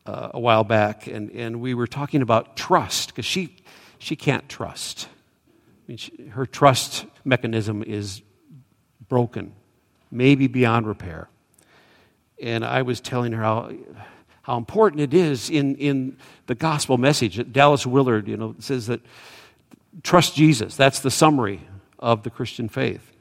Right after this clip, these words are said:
So she was, she had a little napkin on the, you know, um, and she wrote a little formula. She's kind of a formula person.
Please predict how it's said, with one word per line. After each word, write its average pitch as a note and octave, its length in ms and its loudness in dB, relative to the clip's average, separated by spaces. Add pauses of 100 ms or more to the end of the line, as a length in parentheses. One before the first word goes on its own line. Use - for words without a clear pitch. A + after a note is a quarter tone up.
(960)
So C#3+ 160 -2
she G#3 180 2
was, F3 300 8
she D3 220 2
had C#3+ 140 4
a C3 60 2
little A#2+ 400 2
napkin B2+ 560 0
on G#2+ 160 -4
the, G#2+ 120 -10 (120)
you A#2+ 160 -14
know, F#2 180 -16 (100)
um, - 260 -14
and A#2 160 -14
she C#3 120 -4
wrote C3 500 8 (200)
a B2+ 60 -8
little B2 160 -2
formula. A#2 580 0
She's G#2+ 220 -14
kind G#2+ 140 -10
of G2 60 -10
a F#2 60 -12
formula G2 360 -8
person. F#2+ 440 -12